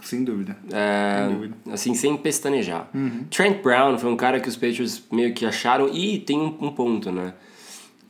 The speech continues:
Speaker 2: Não dá pra esquecer que quem, quem tava treinando o, os Patriots, a offensive line dos Patriots era o Dante Scarnicchia, o Coach Scar. Esse cara é muito bom.
Speaker 1: Uhum.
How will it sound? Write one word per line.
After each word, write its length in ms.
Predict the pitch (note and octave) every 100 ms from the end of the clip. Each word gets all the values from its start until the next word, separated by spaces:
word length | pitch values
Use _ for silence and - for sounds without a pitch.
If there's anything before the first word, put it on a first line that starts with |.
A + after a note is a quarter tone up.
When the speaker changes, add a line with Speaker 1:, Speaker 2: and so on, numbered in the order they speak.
| - - - -
Speaker 2:
Não 140 | C#3+
dá 120 | D#3+
pra 80 | E3+
esquecer 400 | D#3 C3+ - A#2
que 360 | A2 A2 G2 - -
quem, 440 | - D3+ E3 C3 - - _
quem 200 | - B2+
tava 320 | A#2+ B2+ C3 B2
treinando 560 | A2 G#2 G#2 G#2 G2 F#2
o, 220 | G2 F#2+ G2
os 120 | G2
Patriots, 520 | - G#2 G#2 G2 -
a 260 | - F#2 G2+
offensive 400 | G2 A2 A#2 A2+
line 300 | G#2 G2+ G2
dos 120 | F#2
Patriots 440 | - A2 A2+ B2 B2
era 120 | B2
o 20 |
Dante 420 | A2 A2 A2 A2+ A2
Scarnicchia, 600 | - G#2 G2 F2+ - - -
o 100 | G2+
Coach 280 | - G2 -
Scar. 340 | F#2 F2+ - - - - -
Esse 160 | A2+ -
cara 180 | C#3 C#3+
é 20 |
muito 420 | C3+ C3+ D3+ C#3
bom. 200 | G#2+ E2+
Speaker 1:
Uhum. 340 | C3+ C#3 A#2